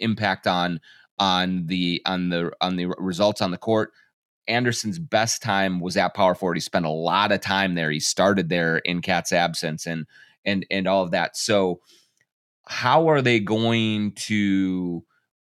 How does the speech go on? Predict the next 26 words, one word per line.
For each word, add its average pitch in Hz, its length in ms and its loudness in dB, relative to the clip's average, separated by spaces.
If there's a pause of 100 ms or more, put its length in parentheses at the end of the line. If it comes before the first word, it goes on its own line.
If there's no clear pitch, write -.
(280)
maximize 110 800 4
Kyle 101 320 0
Anderson 127 420 2
and 90 120 -4
continue 120 460 0
to 98 80 0
maximize 95 680 0
him, 139 160 0
because 98 260 -6
he's 87 160 -6
been 90 200 -4
such - 380 -2
an 98 60 -2
important 90 520 -2
part 110 380 4 (500)
of 90 160 -2
what 104 240 0
they 90 160 -2
do 123 240 2
here, 87 520 -2 (300)
uh, 98 240 2
and 104 240 2
still 127 340 4
keep 107 300 0
Naz 101 340 2
Reid 104 520 2